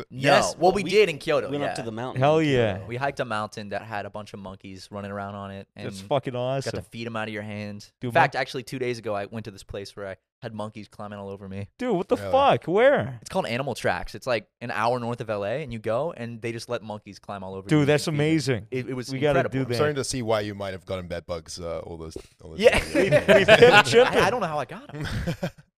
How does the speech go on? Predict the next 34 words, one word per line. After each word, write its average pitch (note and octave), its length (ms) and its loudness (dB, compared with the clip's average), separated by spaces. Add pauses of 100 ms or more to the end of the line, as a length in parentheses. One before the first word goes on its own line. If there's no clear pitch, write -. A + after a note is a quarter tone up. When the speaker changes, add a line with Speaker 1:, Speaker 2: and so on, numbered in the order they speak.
(260)
Speaker 1:
Yeah. A#2 140 0
Speaker 4:
The D#3 80 -2
previous C3+ 400 2
Speaker 3:
Chimpin'. A2 80 -4
Speaker 4:
morning A2 300 -2
surrounded F#2+ 500 -4
by F2 140 -10
monkeys. E2+ 420 -14 (300)
Speaker 1:
But A2 180 -6
the, G#2+ 260 -2
the, G2+ 440 -2 (640)
bathhouses A2+ 680 -4
were F#2+ 120 -8
my, F#2+ 260 -8 (340)
probably C4 200 -4
one F#3 60 -4
of C3+ 40 -8
my A#2 100 -4
favorite G#2+ 160 -6
parts G2 240 -8
of - 40 -20
Japan. - 340 -20 (240)
Speaker 4:
Mm. G#2 260 -12 (220)
So - 120 -8
you, A2+ 80 -4
you F#2+ 40 -10
Speaker 1:
Is G2+ 140 -10
Speaker 4:
find A#2 160 -2
it G2 60 -8
genuinely G2+ 320 -8
relaxing F#2 500 -8
and F2 200 -12
Speaker 1:
Yes. G2+ 140 -8
Speaker 4:
enjoyable? G#2 360 -8